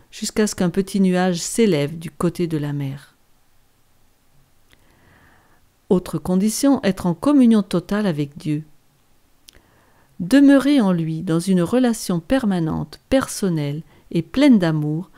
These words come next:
avec nos prières, alors nos prières seront exaucées. Jean quinze, verset sept. « Si vous demeurez en moi et que mes paroles demeurent en vous,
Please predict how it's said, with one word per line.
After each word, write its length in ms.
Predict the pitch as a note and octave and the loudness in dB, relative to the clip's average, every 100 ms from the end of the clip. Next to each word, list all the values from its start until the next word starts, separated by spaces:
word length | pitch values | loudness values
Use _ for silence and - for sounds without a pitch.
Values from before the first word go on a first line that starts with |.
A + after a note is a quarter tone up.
| - _ | -20 _
avec 320 | - E3+ E3 E3+ | -4 -2 0 -2
nos 140 | E3 | -4
prières, 560 | E3 - A#3 D#3 C#3+ D3 | -4 -4 0 0 -2 -2
alors 300 | F3+ F3 G#3 | 2 4 4
nos 120 | G3+ | 2
prières 380 | E3 - D#3 D#3+ | 2 -2 -2 -2
seront 260 | - D#3 D3+ - | -6 -8 -8 -10
exaucées. 560 | - C#3+ C#3 - C#3+ _ _ _ _ _ _ _ _ _ _ _ _ | -12 -10 -10 -14 -16 _ _ _ _ _ _ _ _ _ _ _ _
Jean 200 | - G3 | -2 -2
quinze, 380 | F#3+ B3+ C#4 C4 | 0 4 4 4
verset 280 | D3 D3 D3+ | -2 -8 -10
sept. « 360 | - - - - _ _ | -10 -14 -16 -20 _ _
Si 220 | - - | -12 -6
vous 140 | E3 E3+ | -2 2
demeurez 520 | F3+ A3+ B3+ B3 A3+ | 6 6 6 4 2
en 100 | G#3+ | 2
moi 320 | G3 E3+ E3+ | 2 0 -4
et 60 | D#3+ | -6
que 140 | - | -4
mes 140 | D3+ D3+ | -4 -2
paroles 460 | G3 F#3+ F#3 E3 | -2 -2 0 -2
demeurent 420 | F3 D#3 D#3 D3+ - | -2 -4 -4 -6 -8
en 120 | C3+ | -8
vous, 360 | C#3 F#3+ D4 | -4 -2 -2